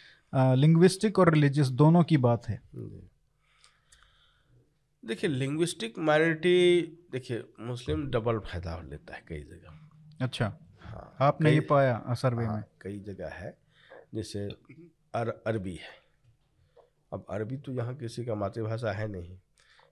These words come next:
Speaker 2: या फारसी है, वो अगर, या उर्दू को आप ले लीजिए,
Speaker 1: हम्म।
Speaker 2: ठीक है, तो वो लिंग्विस्टिक माइनॉरिटी का फ़ायदा हो गया,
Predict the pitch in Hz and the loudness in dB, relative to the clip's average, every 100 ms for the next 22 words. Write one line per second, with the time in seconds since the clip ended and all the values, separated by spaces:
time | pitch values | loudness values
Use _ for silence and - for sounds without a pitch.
0 | _ 90 87 - 92 - 87 73 85 78 | _ -8 -8 -4 -6 -6 -14 -14 -14 -14
1 | 92 98 90 87 90 87 73 - _ 87 | -12 -10 -10 -8 -8 -8 -12 -18 _ -12
2 | 87 82 98 _ _ _ _ 110 101 107 | -10 -10 -16 _ _ _ _ -8 -6 -6
3 | 95 82 78 50 - - 67 76 76 71 | -8 -8 -12 -14 -18 -18 -18 -14 -14 -16
4 | - - - _ - 123 110 107 95 82 | -20 -20 -20 _ -6 -4 -4 -6 -12 -16
5 | _ _ _ _ _ _ _ 160 151 175 | _ _ _ _ _ _ _ -8 0 0
6 | 151 143 151 - 170 143 135 131 139 123 | 2 0 -2 -2 -2 4 4 2 -2 0
7 | 123 127 117 107 92 90 | 0 0 0 0 -4 -8